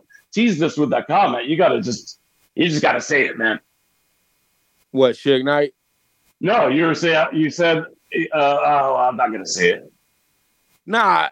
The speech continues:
Speaker 2: you know what? I don't, in the hell no, I'm never gonna pick the Raiders over, uh, uh, Chiefs over the Raiders. I don't care, 'cause Patricia's pissing me off.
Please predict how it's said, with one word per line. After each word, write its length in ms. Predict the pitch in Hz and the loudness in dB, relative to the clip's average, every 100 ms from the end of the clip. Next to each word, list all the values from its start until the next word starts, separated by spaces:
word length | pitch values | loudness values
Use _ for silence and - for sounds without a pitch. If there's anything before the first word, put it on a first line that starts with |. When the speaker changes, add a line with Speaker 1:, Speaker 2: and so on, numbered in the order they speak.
| 165 | -4
Speaker 2:
you 140 | 190 | 0
know 120 | 208 | 2
what? 200 | 202 214 - | 2 0 0
I 120 | 220 | 0
don't, 180 | 240 214 | 0 -4
in 80 | 185 | -2
the 80 | 202 | 0
hell 240 | 214 202 160 | 2 2 0
no, 120 | 156 | -2
I'm 100 | 165 | -2
never 240 | 202 180 | -2 0
gonna 140 | 165 143 | 0 0
pick 180 | 151 | -2
the 80 | - | -2
Raiders 420 | 113 131 127 123 113 123 | 0 2 2 -2 -4 2
over, 280 | 131 131 123 | 2 2 -6
uh, 560 | 123 - 113 82 - 131 | -8 -8 -12 -14 -6 0
uh, 200 | 127 120 - | 0 0 -6
Chiefs 280 | - 165 139 | -4 -2 2
over 200 | 139 127 | 2 2
the 40 | 120 | 2
Raiders. 360 | 123 120 107 | 2 0 0
I 120 | 127 | 0
don't 160 | 160 143 | -2 -2
care, 320 | 135 139 151 _ - - - - | -2 0 -2 _ -14 -12 -12 -4
'cause 220 | 170 139 | -4 -2
Patricia's 560 | 143 - 208 214 170 131 | -6 0 0 2 -2 -2
pissing 400 | 185 175 147 143 | 0 0 0 -2
me 160 | 147 | 0
off. 420 | 151 127 - - | 2 0 -4 -20